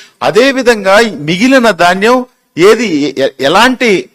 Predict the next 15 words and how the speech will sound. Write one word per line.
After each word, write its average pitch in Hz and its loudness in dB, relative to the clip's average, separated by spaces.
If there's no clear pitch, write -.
ధాన్యమైనా 190 0
గానీ, 160 0
రంగు 180 0
మారినా 208 2
గానీ, 151 -2
ఏదైనా 226 0
గానీ 247 0
మీరే 233 2
కొనాల్సిన 240 0
అవసరం 208 -2
ఉందని 196 -4
చెప్పి 185 -6
కూడా 190 0
ఈ 185 -2
సందర్భంగా 165 0